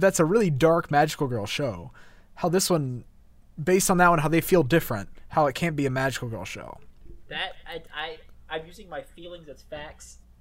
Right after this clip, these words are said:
Speaker 2: It's not proper logic, but it just, I, I honestly, I don't think you can convince me either way. I have a belief that this isn't a magical girl show. And I honestly never would have,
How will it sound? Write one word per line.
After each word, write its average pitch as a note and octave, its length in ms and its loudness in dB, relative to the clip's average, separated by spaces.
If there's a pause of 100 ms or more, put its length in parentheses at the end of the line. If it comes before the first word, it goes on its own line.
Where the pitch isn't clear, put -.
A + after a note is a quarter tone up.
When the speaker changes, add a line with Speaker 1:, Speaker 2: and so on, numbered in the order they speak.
Speaker 2:
It's C#3+ 220 -18
not D3+ 300 -12
proper E3 420 -14
logic, C#3+ 460 -14 (380)
but D3 240 -14
it C#3+ 200 -18
just, D#3+ 260 -18 (260)
I, D#3 160 -6 (180)
I D#3+ 100 -10
honestly, D#3+ 380 -12 (220)
I C#3+ 100 -8
don't F3+ 100 -8
think F#3 140 -16
you E3+ 80 -20
can D3 140 -20
convince - 340 -14
me F3 120 -20
either - 140 -16
way. - 140 -20 (500)
I C#3+ 120 -12
have F3+ 200 -12
a E3+ 100 -12
belief C#3 480 -16
that C3 100 -16
this C3 140 -20
isn't A#2+ 140 -20
a A2+ 80 -20
magical A2 300 -20
girl - 140 -20
show. - 180 -20 (1160)
And D#3+ 80 -16
I F3+ 240 -6
honestly G#3+ 380 -12
never E3 200 -14
would D#3+ 140 -12
have, C#3+ 100 -14